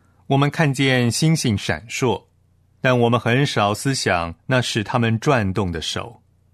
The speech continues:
太阳用它的光使我们高兴，但我们很少思考神所行的神迹，供应太阳燃料，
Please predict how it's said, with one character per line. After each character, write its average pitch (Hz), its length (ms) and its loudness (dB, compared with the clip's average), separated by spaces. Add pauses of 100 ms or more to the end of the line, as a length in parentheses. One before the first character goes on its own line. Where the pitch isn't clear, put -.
(1300)
太 208 240 0
阳 131 260 2
用 143 200 2
它 139 160 -2
的 127 100 0
光 156 380 2
使 - 180 -2
我 113 120 2
们 90 120 -2
高 147 260 0
兴， 127 320 -4 (340)
但 123 180 0
我 110 100 2
们 110 100 0
很 120 200 -2
少 107 240 0
思 135 260 -6
考 87 440 -4
神 131 340 0
所 107 240 -4
行 104 220 -4
的 110 80 -2
神 78 340 -8
迹， 120 380 -4 (380)
供 147 200 2
应 135 200 2
太 - 280 -2
阳 98 320 -2
燃 87 320 -4
料， 135 340 0